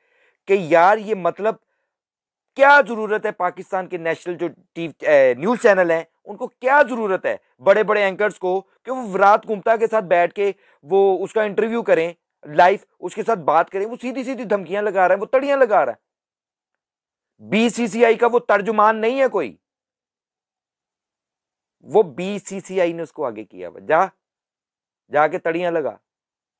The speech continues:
और ये किसी भूल में है। मैं <clears throat> नाज़रीन आपको एक बात बता दूं कि जो बंदा अपनी औकात से ज्यादा ऊपर उड़ने की कोशिश करता है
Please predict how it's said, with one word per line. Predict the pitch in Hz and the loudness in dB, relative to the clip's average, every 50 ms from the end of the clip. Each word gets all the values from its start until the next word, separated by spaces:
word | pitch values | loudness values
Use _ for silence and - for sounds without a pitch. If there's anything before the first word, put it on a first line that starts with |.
| _ _ - | _ _ 0
और | 165 196 233 | 0 2 2
ये | 247 262 | -2 -4
किसी | 247 - 220 190 247 | -6 -8 -8 -8 -6
भूल | 220 190 208 190 185 196 | -4 -2 -2 -2 -2 -2
में | 208 240 233 | -2 -2 0
है। | 208 202 220 226 - _ _ _ _ _ _ _ _ _ _ _ _ _ _ _ _ _ _ _ _ _ _ _ _ _ _ - | 0 -2 -4 -6 -8 _ _ _ _ _ _ _ _ _ _ _ _ _ _ _ _ _ _ _ _ _ _ _ _ _ _ -10
मैं | 120 147 175 190 214 233 226 180 - _ - | -2 0 2 2 2 0 -2 -4 -8 _ -18
<clears throat> | 165 170 - - - _ _ _ _ 127 | -16 -16 -16 -18 -20 _ _ _ _ -4
नाज़रीन | 135 143 143 151 139 147 196 208 208 | 0 2 2 2 2 -2 -4 0 0
आपको | 185 170 156 110 175 175 170 - - 143 | 2 2 0 0 -4 -4 -4 -4 -8 -12
एक | 147 - 123 | -12 -6 -4
बात | 135 127 123 | -2 -2 -2
बता | 120 143 - 131 123 | -4 -6 -6 -6 -6
दूं | 113 143 175 180 - _ _ _ _ _ _ _ _ _ _ _ _ _ _ | -6 -8 -12 -14 -18 _ _ _ _ _ _ _ _ _ _ _ _ _ _
कि | 220 220 | -4 -2
जो | 165 208 240 214 | 4 4 4 6
बंदा | 165 202 202 196 202 - 226 233 | 6 2 2 2 4 4 4 4
अपनी | 220 226 214 220 240 | 4 2 -2 -6 -6
औकात | 226 - 208 196 196 208 202 | -6 -2 0 2 2 2 0
से | - 208 190 147 110 - _ _ _ _ _ _ _ _ _ _ _ _ _ _ _ _ _ _ _ _ _ _ _ | -2 -4 -6 -6 -6 -12 _ _ _ _ _ _ _ _ _ _ _ _ _ _ _ _ _ _ _ _ _ _ _
ज्यादा | 107 110 160 175 180 170 214 208 - - _ _ _ _ _ - | 0 4 4 4 6 4 2 0 0 -2 _ _ _ _ _ -12
ऊपर | 254 247 - 277 277 247 | -12 -2 4 4 6 6
उड़ने | 240 226 220 208 208 196 | 6 2 0 0 -2 -4
की | 190 196 | -4 -6
कोशिश | 160 180 165 127 151 151 | -6 -6 -6 -6 -10 -12
करता | - 139 117 - - 104 | -10 -10 -10 -10 -10 -14
है | 101 98 - | -14 -14 -16